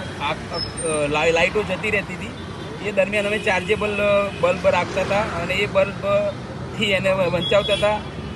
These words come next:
લાઇટો જતી રહેતી હતી તો અમારે ત્યાં મચ્છ-, પંખો ના હોય એટલે મચ્છર પણ બહુ કરડતા હતા. તો એના માટે અમે લોકો મ-, એને મચ્છર ના કરડે એટલે દૂર રહીને એને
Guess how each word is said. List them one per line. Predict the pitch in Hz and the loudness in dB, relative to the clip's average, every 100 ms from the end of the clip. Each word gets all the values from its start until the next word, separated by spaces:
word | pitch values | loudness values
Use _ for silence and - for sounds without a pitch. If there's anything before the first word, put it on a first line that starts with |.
| - 127 | -8 -4
લાઇટો | 143 165 175 202 196 196 180 | 2 2 0 -2 -2 -4 -4
જતી | 180 208 | -4 -2
રહેતી | 208 202 | -2 -4
હતી | 202 202 | -8 -4
તો | 190 | -2
અમારે | 185 190 | 0 -2
ત્યાં | 196 190 | -2 -4
મચ્છ-, | 170 - - | -4 -4 -4
પંખો | - 170 175 208 | -2 -2 0 0
ના | 202 | 2
હોય | 196 202 | 2 2
એટલે | 190 190 | 2 -2
મચ્છર | 180 160 202 196 | -2 -2 -2 0
પણ | - | -2
બહુ | 185 - | -4 -2
કરડતા | 254 - - | -2 0 -2
હતા. | - - - - - - - | -2 -4 -4 -4 -4 -4 0
તો | 214 214 | 4 6
એના | 196 226 | 6 4
માટે | 220 240 226 | 4 4 4
અમે | 220 | 4
લોકો | 226 - 233 | 2 4 4
મ-, | 214 - - | 4 0 2
એને | - | 2
મચ્છર | 208 185 233 220 | 2 2 2 2
ના | 214 | 2
કરડે | 220 226 | 2 2
એટલે | 220 220 | 2 0
દૂર | 208 214 | 0 0
રહીને | 220 214 214 | 2 2 0
એને | 208 214 | 0 0